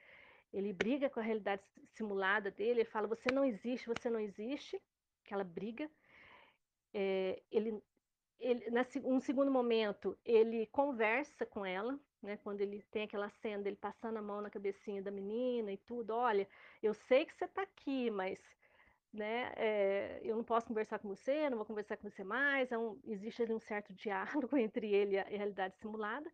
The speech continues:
E num quarto momento é quando ele olha, quando ele reconhece aquela mentalidade, e ele sabe o porquê ela estava ali, né? Porque ele já,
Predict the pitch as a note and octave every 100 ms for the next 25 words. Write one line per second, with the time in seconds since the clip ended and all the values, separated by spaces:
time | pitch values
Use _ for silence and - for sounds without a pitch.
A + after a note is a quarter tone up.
0 | _ _ _ _ _ C4+ C#4+ F4 - B3+
1 | B3+ A#3 A3 A#3+ D#4 D4+ B3+ C4 C4 C4
2 | C4 G#3 G#3 A#3 F4+ - _ _ _ _
3 | _ _ _ G#3 G3+ G3+ F#3+ - B3 D4
4 | - F4 B3+ G#3 A3+ - A3+ G3+ G3 F#3
5 | - F3+ F3+ E3 F#3 - - - _ _
6 | _ _ _ _ _ _ - _ _ _
7 | _ - A3+ B3+ - - C#4+ E4 C4 C#4
8 | - C#4 - - - C4 B3+ _ _ _
9 | _ _ _ _ A3 G#3+ - - G#3 A#3
10 | A#3 G3+ _ _ _ _ _ G3 G#3+ -
11 | G#3+ G#3 - G#3 B3